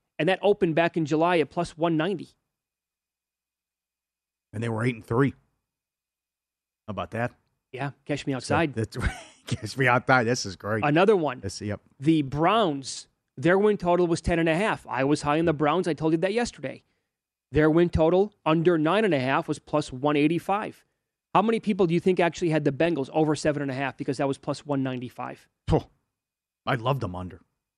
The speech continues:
Speaker 2: Thought they could be a train wreck this year. Paul Allen was on, our friend from Minneapolis, when the Vikings was getting ready to play him week one. He was laughing at the roster.
Speaker 1: He did.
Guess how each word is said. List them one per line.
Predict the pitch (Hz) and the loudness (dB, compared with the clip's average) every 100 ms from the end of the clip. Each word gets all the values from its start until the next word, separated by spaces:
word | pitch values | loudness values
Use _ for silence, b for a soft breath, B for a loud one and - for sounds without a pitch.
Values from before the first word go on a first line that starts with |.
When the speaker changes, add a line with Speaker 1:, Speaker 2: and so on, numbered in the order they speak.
| _ _ | _ _
Speaker 2:
Thought | 123 113 | -6 -2
they | |
could | 113 | -4
be | 110 | -6
a | 98 | -12
train | - 123 135 | -8 -4 -4
wreck | 110 87 | -4 -8
this | - 92 | -12 -16
year. | - - _ _ _ _ _ _ _ _ _ - | -16 -20 _ _ _ _ _ _ _ _ _ -2
Paul | 131 120 131 | 0 2 2
Allen | 156 117 | 2 0
was | 98 95 | -2 -4
on, | 104 101 | -4 -4
our | 95 | -6
friend | - 120 113 | -4 -2 -2
from | 110 | -2
Minneapolis, | 113 117 117 165 95 - | -2 -2 -2 -2 -6 -10
when | 101 | -10
the | 95 | -6
Vikings | 113 127 113 | -4 -2 -4
was | 98 | -6
getting | 92 120 | -6 -6
ready | 113 117 | -4 -6
to | |
play | 110 117 123 | -6 -6 -4
him | 117 | -4
week | 127 - | -6 -2
one. | 143 160 | -2 -2
He | 113 | -4
was | 107 | -6
laughing | 92 120 139 147 | -2 0 0 -2
at | 143 | 0
the | 156 | 2
roster. | 165 220 - 226 - | 4 2 -2 -8 -4
Speaker 1:
He | |
did. | 131 180 | 0 0